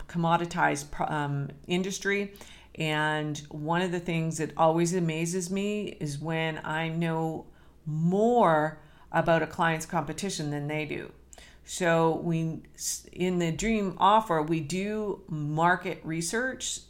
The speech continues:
so that we understand what is available in the marketplace.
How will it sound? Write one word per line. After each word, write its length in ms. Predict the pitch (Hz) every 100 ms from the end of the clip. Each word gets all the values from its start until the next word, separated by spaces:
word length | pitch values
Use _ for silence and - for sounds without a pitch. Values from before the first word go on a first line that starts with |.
| -
so 500 | 170 - 165 160 160 151
that 440 | 160 160 156 - - -
we 160 | 165 175
understand 840 | 185 190 175 - 175 170 165 151
what 380 | 151 170 170 170 - -
is 200 | 170 151
available 720 | 147 151 156 151 151 147 -
in 180 | - 160
the 60 | 151
marketplace. 800 | 147 151 160 - - 143 -